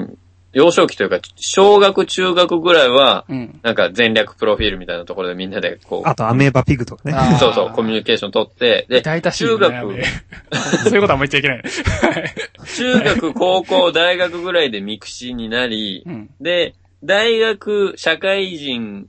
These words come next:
Speaker 1: から、まあ、三十ぐらいまでTwitterになり、
Speaker 2: うん。
Speaker 1: で、三十、四十とかで、えー、Facebookになり、
Speaker 2: な、出世魚みたいですね。
Speaker 1: そうそうそう。で、
Speaker 2: <laughs>
Speaker 1: 五十、六十で、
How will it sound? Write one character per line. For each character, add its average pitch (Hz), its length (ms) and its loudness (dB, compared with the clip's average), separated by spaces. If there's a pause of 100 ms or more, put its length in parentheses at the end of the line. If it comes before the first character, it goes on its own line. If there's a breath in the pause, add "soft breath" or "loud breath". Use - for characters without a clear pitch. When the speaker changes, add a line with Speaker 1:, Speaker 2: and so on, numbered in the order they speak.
(160)
Speaker 1:
か 113 120 0
ら、 98 300 -2
ま 101 420 -4
あ、 - 40 -20 (440)
三 139 300 -4
十 135 160 -10
ぐ 143 100 -6
ら 131 120 0
い 113 40 -4
ま 95 120 -8
で - 120 -20
Twitter 104 460 -6
に 95 100 -8
な 98 140 -4
り、 92 260 -12
Speaker 2:
う - 20 -14
ん。 107 280 -14 (200)
Speaker 1:
で、 156 80 -8
三 226 440 -2
十、 165 260 -6
四 180 340 0
十 156 220 -4
と 120 140 -2
か 117 120 2
で、 131 440 0 (800 soft breath)
え 107 160 2
ー、 - 20 0
Facebook 107 720 -2
に 90 100 -12
な 92 160 -4
り、 95 220 -6
Speaker 2:
な、 110 140 -12
出 175 180 -6
世 - 260 -4
魚 143 160 -2
み 113 140 -8
た 107 80 -12
い 90 60 -12
で - 80 -14
す - 120 -16
ね。 101 220 -14
Speaker 1:
そ 151 140 4
う 131 40 4
そ 104 240 -4
う - 40 -2
そ - 60 0
う。 - 220 -2
で、 247 220 4 (240)
Speaker 2:
<laughs> - 80 -4
Speaker 1:
五 180 180 4
十、 226 220 4
六 226 300 2
十 196 160 -2
で、 226 380 0